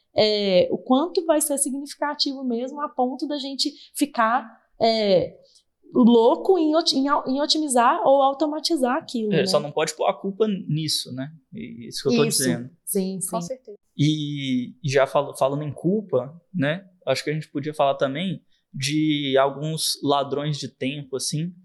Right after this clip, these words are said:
Speaker 2: Eu ia colocar aqui as redes sociais, por exemplo.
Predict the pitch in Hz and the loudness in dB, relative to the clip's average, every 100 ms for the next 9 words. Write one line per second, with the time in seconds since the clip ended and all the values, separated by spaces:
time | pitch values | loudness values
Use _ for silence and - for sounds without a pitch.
0 | _ _ 139 151 170 185 180 175 165 165 | _ _ 2 2 0 0 0 0 -2 -2
1 | - 160 165 160 156 - 156 156 156 151 | -6 -2 0 0 -4 -4 -4 -4 -8 -4
2 | 139 123 135 - 127 123 123 139 170 | -2 -2 -4 -8 -8 -6 -8 -10 -10